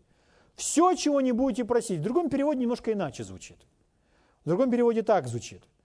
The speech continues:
«Все, что пожелаете, просите в молитве».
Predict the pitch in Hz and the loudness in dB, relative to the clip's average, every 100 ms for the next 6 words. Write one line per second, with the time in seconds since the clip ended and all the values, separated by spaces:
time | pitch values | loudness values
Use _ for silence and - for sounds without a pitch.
0 | _ _ _ _ - - 262 330 269 - | _ _ _ _ -14 -6 2 2 2 0
1 | 285 - 269 214 269 262 240 156 127 - | -2 2 0 0 -2 0 0 0 -4 -8
2 | - 87 _ _ _ _ _ _ _ _ | -14 -20 _ _ _ _ _ _ _ _
3 | _ _ 214 240 - 294 294 285 254 247 | _ _ 0 2 2 0 2 0 0 0
4 | 233 180 117 92 | 0 -2 -4 -12